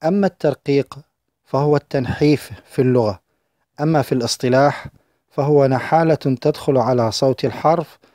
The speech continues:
عند النطق به، فلا يمتلئ الفم بصداه. والحروف الهجائية على ثلاثة أنواع: النوع الأول ما يفخم دائمًا،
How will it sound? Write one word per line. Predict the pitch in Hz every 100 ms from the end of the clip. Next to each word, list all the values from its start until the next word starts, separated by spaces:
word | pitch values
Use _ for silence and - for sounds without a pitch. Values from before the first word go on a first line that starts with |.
| _ _ -
عند | 139 156 139
النطق | 131 143 - -
به، | 135 127 117 -
فلا | _ 202 170 139
يمتلئ | 131 123 147 135 123 123
الفم | 123 117 139 143 139 - _ -
بصداه. | - 139 135 135 101 _ _ _ _ _ _ _ _ _ _ _ _ - -
والحروف | 143 135 185 208 -
الهجائية | 190 147 139 131 135 135 143 147 147 - _ _ _ _
على | 151 147 123
ثلاثة | 131 120 135 151 - - 131
أنواع: | 135 127 - - _ _ _ -
النوع | 123 123 117
الأول | 120 139 151 160 165 170 180 _ _ _ _ _ _ -
ما | 151
يفخم | 147 131 165 - 170 160 156
دائمًا، | 151 160 123 120 110